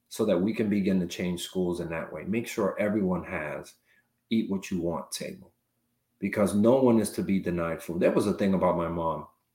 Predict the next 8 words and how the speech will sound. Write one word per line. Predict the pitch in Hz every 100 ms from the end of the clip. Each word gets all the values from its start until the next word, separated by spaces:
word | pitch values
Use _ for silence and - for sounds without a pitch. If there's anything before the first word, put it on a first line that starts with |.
| _ _ _ _ _ _ _ _ - -
We | 90 110
were | 107 -
poor | 110 113 113
or | 80 78
middle | 80 98 107
class | 98 104 104 101
or | 85
whatever | 80 95 95 95 82 -